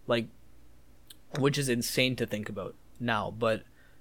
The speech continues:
you know, like, that kind of rings true. Like, he's, he's a great director, like, he's a, a masterful director, and,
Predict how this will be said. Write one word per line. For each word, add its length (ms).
you 240
know, 120
like, 260
that 260
kind 180
of 100
rings 220
true. 180
Like, 180
he's, 320
he's 280
a 80
great 320
director, 320
like, 120
he's 140
a, 120
a 80
masterful 680
director, 440
and, 280